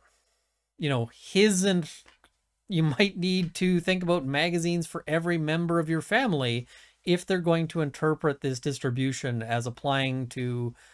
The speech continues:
uh, sharing magazines within a household. So,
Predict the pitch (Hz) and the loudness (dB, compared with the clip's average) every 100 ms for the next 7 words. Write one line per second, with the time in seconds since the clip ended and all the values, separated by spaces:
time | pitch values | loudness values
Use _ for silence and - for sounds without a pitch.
0 | _ - 107 113 110 - 175 165 156 139 | _ -8 -4 -4 -6 -2 4 4 4 2
1 | 127 131 143 127 127 120 113 - 131 127 | 0 0 0 0 0 0 -4 -6 -4 -2
2 | 123 104 110 127 - 90 - - _ - | -2 -2 -4 -6 -6 -12 -14 -18 _ -20
3 | - - _ _ _ - 123 113 110 | -20 -20 _ _ _ -4 0 0 0